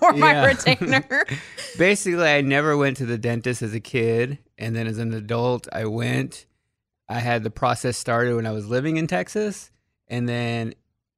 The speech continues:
Speaker 2: moved to Nashville. My dentist was still in Texas, have since retired.
Speaker 1: Oh, gosh.
Speaker 2: They did some things that weren't really,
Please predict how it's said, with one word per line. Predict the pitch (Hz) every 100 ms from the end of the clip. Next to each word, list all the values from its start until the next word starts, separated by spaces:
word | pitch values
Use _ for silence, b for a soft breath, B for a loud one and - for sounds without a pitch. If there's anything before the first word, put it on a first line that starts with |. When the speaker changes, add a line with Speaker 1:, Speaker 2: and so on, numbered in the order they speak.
| _ -
Speaker 2:
moved | 131 139
to | -
Nashville. | 110 120 131 175 - - 110 104 104 110 -
My | 107 110
dentist | 120 120 120 -
was | 104
still | 117 110
in | 107 107
Texas, | 117 113 - 117 113 110 110 - _ _ _ _ _ _
have | 104 101
since | 131 113 -
retired. | 98 127 143 135 131 127 131 123 123 -
Speaker 1:
Oh, | 233 220
gosh. | 202 196 180
Speaker 2:
They | 127
did | 120 123
some | 135 123
things | 123 120 113
that | 113 110 110 98 _ _ _ _ _ _ _
weren't | 110 117 123 120 113 127 - - _ _ _ _ _ _ _ -
really, | 120 127 123 120 107